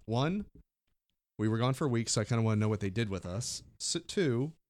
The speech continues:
I kinda wanna know what happened to my robot that went off to fight the Sentinels since we haven't heard anything.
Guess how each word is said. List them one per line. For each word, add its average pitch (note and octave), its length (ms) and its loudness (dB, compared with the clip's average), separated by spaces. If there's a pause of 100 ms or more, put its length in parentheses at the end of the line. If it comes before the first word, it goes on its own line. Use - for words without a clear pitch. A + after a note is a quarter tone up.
(340)
I A2 60 -4
kinda C3+ 180 2
wanna B2 160 4
know A#2+ 160 2
what A2+ 160 0
happened A2+ 400 -2
to G#2+ 560 -4 (120)
my G#2+ 200 0
robot G#2+ 340 0
that G#2+ 100 -4
went G#2 140 0
off G#2 120 -4
to - 60 -8
fight G#2 180 -4
the - 40 -10
Sentinels G#2 380 -2
since - 180 -6
we G2+ 60 -2
haven't F2+ 160 -4
heard A2+ 220 -2
anything. F2+ 500 -4